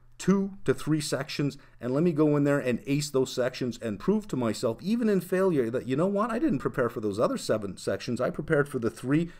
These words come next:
and I got over ninetieth percentile in those three. So this is nothing. I can do the rest. I just ran out of time." You didn't run out of ability. You ran out of time.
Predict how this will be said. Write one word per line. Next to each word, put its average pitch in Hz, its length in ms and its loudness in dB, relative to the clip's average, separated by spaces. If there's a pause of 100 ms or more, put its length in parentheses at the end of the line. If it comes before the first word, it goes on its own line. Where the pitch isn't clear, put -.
and 123 100 -4
I 135 100 2
got 127 180 6
over 123 180 2
ninetieth 117 400 2
percentile 113 500 -2
in 110 80 2
those 101 200 -2
three. 107 240 -4
So - 260 0 (260)
this 170 200 2
is 107 120 -2
nothing. 110 520 -2
I 147 160 -2
can 131 160 -2
do 131 120 2
the 110 120 0
rest. 110 340 -2 (400)
I 139 160 0
just 117 240 -4
ran 113 240 0
out 92 140 -2
of 85 80 -8
time." 123 400 -6 (800)
You 104 60 -8
didn't 185 240 4
run 165 160 6
out 160 140 4
of 120 80 2
ability. 113 420 2
You 95 180 -4
ran 117 200 -2
out 95 100 -4
of 85 80 -8
time. 147 380 -6